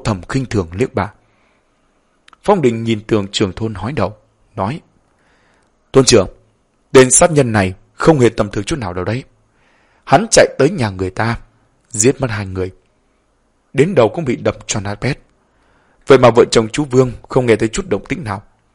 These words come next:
Mấy người chúng ta cũng đều phải cẩn thận đấy." Thôn trưởng liên tục gật đầu, lớn giọng nói với mấy người khác: "Đã nghe thấy hết chưa? Cháu Lôi nói đúng đấy.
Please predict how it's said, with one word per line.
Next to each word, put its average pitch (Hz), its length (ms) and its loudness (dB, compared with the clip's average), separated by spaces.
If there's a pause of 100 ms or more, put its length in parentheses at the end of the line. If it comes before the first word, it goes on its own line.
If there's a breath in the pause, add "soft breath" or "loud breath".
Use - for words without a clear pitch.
(600)
Mấy 120 200 4
người 160 160 2
chúng 143 160 -4
ta 113 300 0 (540)
cũng 196 180 -2
đều 113 120 -4
phải 104 140 -6
cẩn 95 180 -8
thận - 160 -8
đấy." 131 180 -6 (2250)
Thôn 190 140 4
trưởng 113 200 0
liên 165 160 -6
tục 101 140 -6
gật 107 180 -6
đầu, 92 260 -6 (280)
lớn 139 220 4
giọng 170 260 0
nói 104 140 -4
với 113 160 -10
mấy 143 100 -10
người 98 180 -10
khác: 135 260 -10 (1120)
"Đã 113 160 4
nghe 123 160 0
thấy 107 140 -4
hết 139 140 -6
chưa? 113 200 0 (800)
Cháu 135 160 6
Lôi 117 160 4
nói 101 160 -2
đúng 104 140 -2
đấy. 127 220 0